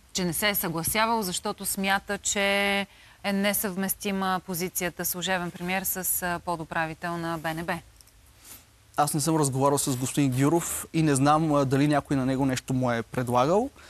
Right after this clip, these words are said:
Speaker 2: а, и дали той щял да се съгласи, така че аз няма как да коментирам това нещо.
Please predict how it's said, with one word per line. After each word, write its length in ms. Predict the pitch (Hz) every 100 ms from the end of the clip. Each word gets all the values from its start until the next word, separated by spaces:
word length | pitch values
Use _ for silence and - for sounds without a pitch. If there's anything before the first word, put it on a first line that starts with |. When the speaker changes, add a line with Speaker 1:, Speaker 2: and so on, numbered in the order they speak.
| - - -
Speaker 2:
а, 180 | 156 156
и 80 | 165
дали 200 | 151 170
той 180 | 160
щял 240 | 156 - 156
да 100 | 156
се 100 | 160
съгласи, 440 | - 147 151 147
така 200 | 123 135
че 100 | -
аз 120 | 131
няма 380 | 151 143 143 131 -
как 160 | 131
да 100 | 127
коментирам 600 | 120 139 131 120 139 127
това 240 | 120 117 120
нещо. 420 | 127 135 214